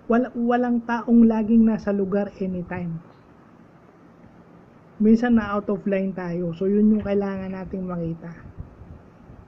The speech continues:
Hindi porket mas matanda ka, tama ka na. At hindi porket mas bata ka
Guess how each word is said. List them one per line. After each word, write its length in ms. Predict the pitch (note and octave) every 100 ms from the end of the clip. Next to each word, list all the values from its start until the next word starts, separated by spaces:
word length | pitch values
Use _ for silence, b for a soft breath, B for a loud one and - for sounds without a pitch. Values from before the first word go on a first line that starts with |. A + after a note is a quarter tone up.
| - - -
Hindi 320 | F#3 G3 G3
porket 400 | G3 G3+ G3 G3+
mas 160 | A3 F#3
matanda 560 | A3 A3+ A3+ A#3 C4
ka, 180 | G#3+ G3 G3 - - - - - - - -
tama 400 | G#3+ A3 G#3 F#3
ka 140 | E3
na. 160 | G3 F#3 F3 - - - - - - - -
At 160 | G3
hindi 240 | G#3 G#3+ G#3+
porket 400 | G#3+ A3+ A3 A3+
mas 160 | A3+
bata 480 | A3+ A#3 A#3 A#3 A#3
ka 200 | G#3+ F#3